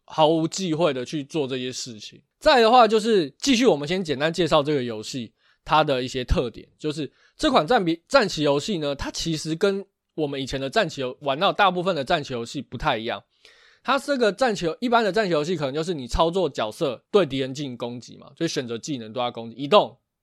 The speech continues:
选择技能发动攻击，然后攻击的可能就是你有没有几率攻击到敌人，然后你在什么地形上面发动攻击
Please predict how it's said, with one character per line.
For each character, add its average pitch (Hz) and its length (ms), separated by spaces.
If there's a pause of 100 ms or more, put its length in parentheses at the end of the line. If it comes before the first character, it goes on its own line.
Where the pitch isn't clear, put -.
(140)
选 135 180
择 131 80
技 170 140
能 120 320
发 151 120
动 143 120
攻 131 180
击， - 240 (360)
然 143 120
后 170 60
攻 220 240
击 185 100
的 165 80
可 151 60
能 135 80
就 160 100
是 165 300 (160)
你 165 80
有 196 80
没 220 80
有 240 80
几 214 160
率 208 160
攻 180 240
击 147 120
到 139 220
敌 120 260
人， 113 260 (320)
然 151 120
后 185 60
你 151 80
在 240 160
什 202 100
么 143 100
地 214 180
形 143 180
上 165 160
面 160 160
发 147 160
动 147 160
攻 131 240
击 98 300